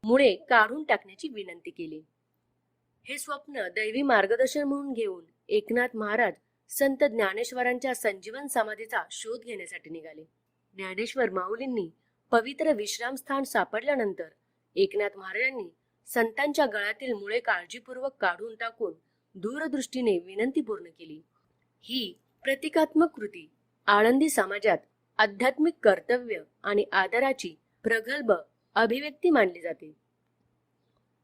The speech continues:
आळंदीतील अजान वृक्ष हे केवळ वनस्पतीजन्य अस्तित्व म्हणून उभे आहे असे नाही, तर ते संत ज्ञानेश्वर माऊलींच्या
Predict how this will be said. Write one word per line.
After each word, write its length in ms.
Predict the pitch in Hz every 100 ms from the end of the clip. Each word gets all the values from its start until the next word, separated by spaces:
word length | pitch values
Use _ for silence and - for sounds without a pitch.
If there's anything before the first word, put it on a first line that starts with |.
| _ _
आळंदीतील 580 | 226 233 294 320 311 320 -
अजान 320 | 202 202 269
वृक्ष 320 | 277 262 -
हे 160 | 262 240
केवळ 600 | - _ 226 220 254 190 - _ _ _ -
वनस्पतीजन्य 1120 | 190 226 277 - 285 294 240 220 226 208 160 - _
अस्तित्व 520 | 202 - 269 277 277
म्हणून 280 | 311 262 262 -
उभे 240 | 196 190
आहे 260 | 185 185 151 _ -
असे 240 | 190 254
नाही, 280 | 240 190 156 _ _ _ _ -
तर 160 | 190
ते 300 | 185 - 202 165 _ _ -
संत 240 | - 277 269
ज्ञानेश्वर 680 | 214 202 180 220 247 285
माऊलींच्या 580 | 277 220 202 220 214 190